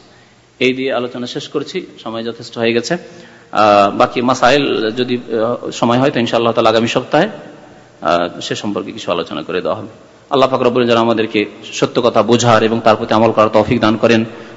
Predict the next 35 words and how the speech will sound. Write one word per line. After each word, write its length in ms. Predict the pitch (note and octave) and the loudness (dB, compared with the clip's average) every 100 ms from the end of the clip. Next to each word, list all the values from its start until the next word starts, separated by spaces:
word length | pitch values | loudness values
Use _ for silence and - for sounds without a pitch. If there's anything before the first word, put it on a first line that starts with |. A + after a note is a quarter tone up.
| - | 4
তাওহীদ 280 | C#3+ D3+ | 8 8
সুন্নাত 380 | D3 D#3 D3+ D3 - - - | 4 2 4 2 0 -10 -4
সম্পর্কে 400 | D3 C#3 C#3 C#3+ | -2 0 0 2
জ্ঞান 220 | C3 C#3+ | 4 4
হাসিল 280 | C3 B2+ C3+ | 4 4 2
করা 260 | C3 A#2+ A#2 A#2 - - - | 4 4 4 2 -10 -16 -2
এবং 200 | D#3+ E3 E3 | 2 4 6
তার 140 | D#3 | 6
বাস্তবায়নের 520 | D3 C#3 C#3 B2 B2+ | 6 4 2 4 4
জন্য 120 | A#2+ | 0
তৌফিক 320 | A#2 G#2 C3+ A#2 | 2 0 0 0
দান 160 | A2 A2 | 0 2
করেন, 240 | A#2 A2 G#2+ - - - | 2 2 0 -8 -18 0
আমাদের 280 | D#3+ E3 F3 | 4 6 6
সমাজ 280 | F#3+ F#3+ F#3+ | 6 6 6
থেকে 160 | F#3 | 4
শিরক 240 | D#3 F3+ D#3 | 4 4 4
বিদআতকে 420 | C#3+ D3+ D3 C#3+ C3 A2 - - - - - - | 6 4 4 4 2 2 -6 -14 -16 -18 -18 -2
দূরীভূত 340 | C#3+ D#3 C3+ C3 | 4 4 4 4
করার 220 | A2+ A2+ | 4 4
জন্য 140 | A2+ | 4
তৌফিক 300 | A2 G2+ B2 A#2 | 2 2 2 0
দান 180 | G#2+ | 0
করেন, 240 | G#2 A2+ A2 A2 - - - - | 2 2 2 -2 -10 -18 -14 -2
আল্লাহর 280 | C3+ C#3 C3+ | 4 4 6
তাওহীদ 340 | C#3 C3 C#3+ | 6 6 6
একত্ব 280 | B2+ F3+ E3+ | 4 2 0
প্রতিষ্ঠা 380 | C3 C3 D3+ - | 0 2 2 2
করার 200 | B2+ B2+ | 4 4
জন্য 140 | B2 B2 | 4 4
আমাদের 240 | B2 A#2+ | 4 2
জীবনে 240 | A#2 A#2 A#2 | 0 0 2
তৌফিক 300 | A2+ G#2 B2+ | 2 2 2
দান 160 | A2+ A2+ | 2 2
করেন, 240 | A#2 A2+ | 2 2